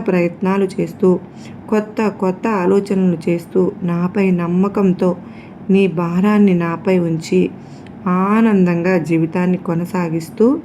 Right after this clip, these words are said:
నీ జీవితాన్ని నువ్వు ప్రశాంతంగా గడుపు. నిన్ను చేరుకోవలసినటువంటి సంతోషాలు,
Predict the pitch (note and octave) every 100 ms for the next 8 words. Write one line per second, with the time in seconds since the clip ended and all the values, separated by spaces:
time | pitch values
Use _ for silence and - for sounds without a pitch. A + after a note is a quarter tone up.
0 | - - - - G#3 A3 F#3 F#3+ G3+ G3
1 | F3+ E3+ F3 E3+ E3 E3 F3+ - F3+ F3+
2 | G#3 G3 E3 F3+ F#3 D#3+ D#3+ - - -
3 | - - - - - G#3 A#3 C4+ D4 G#3+
4 | G3+ G3 F#3+ G3 G3+ G#3 F#3+ E3+ E3+ F3+
5 | E3+ F3 E3+ E3 E3+ F3+ - E3+ E3 G3+
6 | F#3+ F3+ F3 F3+